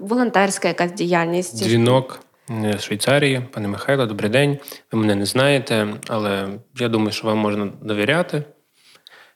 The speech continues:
Speaker 2: Е, в нас є два залізничних вагони евакуаційних боксів. Ми зібрали, е, з-, з-, зі всіх музеїв там Швейцарії, Італії, Франції. М,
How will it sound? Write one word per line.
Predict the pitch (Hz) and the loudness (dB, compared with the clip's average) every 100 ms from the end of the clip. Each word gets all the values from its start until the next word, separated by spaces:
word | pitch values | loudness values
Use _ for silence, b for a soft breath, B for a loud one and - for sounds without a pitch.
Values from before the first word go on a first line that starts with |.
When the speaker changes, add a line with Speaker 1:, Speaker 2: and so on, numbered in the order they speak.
| - | -6
Speaker 2:
Е, | 117 110 110 107 | -2 2 2 0
в | 104 | 0
нас | 117 156 156 123 | 2 2 0 -2
є | 113 139 139 135 131 | 0 4 4 2 -4
два | 113 104 123 | -2 0 2
залізничних | 117 107 117 - 107 104 | 2 0 -2 -4 -8 -4
вагони | 98 147 131 | -2 0 0
евакуаційних | 107 113 - 120 117 101 | 0 -2 -2 0 0 0
боксів. | 110 110 - - | -4 -8 -6 0
Ми | 135 | 0
зібрали, | 117 110 113 113 107 101 B B B B _ | 2 2 4 6 4 2 B B B B _
е, | 107 98 | -4 -4
з-, | 95 98 101 101 | -4 -6 -8 -6
з-, | 98 - - | -6 -6 -10
зі | - 113 | -6 -4
всіх | 101 110 | -2 -2
музеїв | 110 104 98 | 0 2 0
там | 101 | -2
Швейцарії, | - - 120 107 98 | -6 -2 2 2 2
Італії, | - 98 95 | 2 2 0
Франції. | - 165 170 156 120 110 | 0 0 2 0 -2 -2
М, | 104 104 - 104 101 98 101 | -2 -6 -8 -6 -4 -6 -8